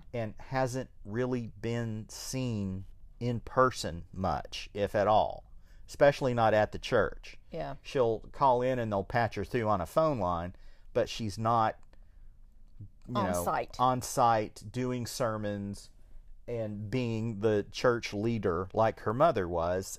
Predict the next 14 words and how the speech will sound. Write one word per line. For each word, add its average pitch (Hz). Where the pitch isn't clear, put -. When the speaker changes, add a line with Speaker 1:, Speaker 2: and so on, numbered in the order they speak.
Speaker 1:
and 101
I 104
don't 101
know. -
Uh, 104
they 127
apparently 127
are 110
operating 107
just 123
like 127
they 107
did 104
before, 113